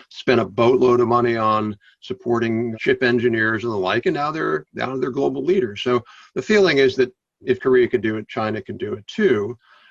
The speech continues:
And that would be very detrimental to our interests if China becomes the leading player and the leading innovator in semiconductors. So that's really why you've got a, components of a bill pushing for advanced R and D as well as,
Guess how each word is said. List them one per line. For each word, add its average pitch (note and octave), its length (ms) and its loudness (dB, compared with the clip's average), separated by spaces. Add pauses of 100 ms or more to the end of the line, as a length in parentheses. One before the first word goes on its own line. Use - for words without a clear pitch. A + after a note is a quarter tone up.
(280)
And C3+ 200 4
that C#3 180 4
would C3 180 4
be A2+ 540 2
very A#2+ 320 2
detrimental G2+ 600 -2
to G#2+ 180 -4
our F#2 160 0
interests G#2+ 420 -6
if G#2+ 160 -8
China G2+ 320 -4
becomes G2+ 640 -8
the G#2+ 100 -12
leading A2+ 800 0
player G2+ 520 -2
and G2 220 -4
the G2+ 60 -10
leading G2 300 -4
innovator F#2+ 520 -4
in G2 120 -6
semiconductors. G2+ 640 -8
So D#3 100 -10
that's D#3 280 -2
really A2+ 220 0
why G2+ 280 0 (420)
you've A#2 140 -6
got G#2+ 220 2
a, G#2 100 -8 (220)
components A2 580 -4
of G2+ 160 -6
a G2 60 -4
bill A2 420 0 (400)
pushing B2+ 300 0
for G#2 220 -2
advanced G#2+ 420 -4
R F#2+ 180 0
and G2+ 100 -8
D C3 280 2
as A2+ 120 -6
well G#2+ 280 -4
as, - 180 -8